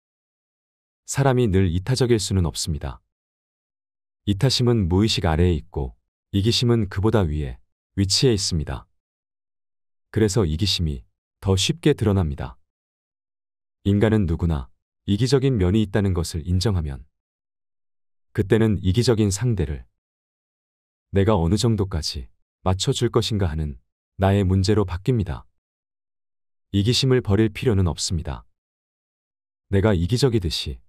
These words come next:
상대도 이기적이라는 것을 이해하면 갈등이 크게 줄어듭니다.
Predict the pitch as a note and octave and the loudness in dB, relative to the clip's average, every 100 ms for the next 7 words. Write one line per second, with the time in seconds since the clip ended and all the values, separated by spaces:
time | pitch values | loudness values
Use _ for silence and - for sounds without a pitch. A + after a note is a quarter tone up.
0 | _ _ - - C#3 C3 A#2+ F#2 F2+ F#2+ | _ _ -10 -2 0 2 2 0 0 0
1 | C3 B2 A#2+ G#2 G2 E2+ - D2 D#2+ F#2 | 2 2 2 2 0 -2 -4 -4 0 0
2 | D2 C2+ A#1+ _ _ _ _ _ _ _ | 0 -6 -12 _ _ _ _ _ _ _
3 | _ _ _ _ _ - G2+ G2 A2 G#2+ | _ _ _ _ _ -4 -2 2 2 2
4 | G2 - D3+ C#3+ - F#2+ E2+ D2 C#2+ A#1+ | 0 -2 0 0 2 0 0 -4 -8 -10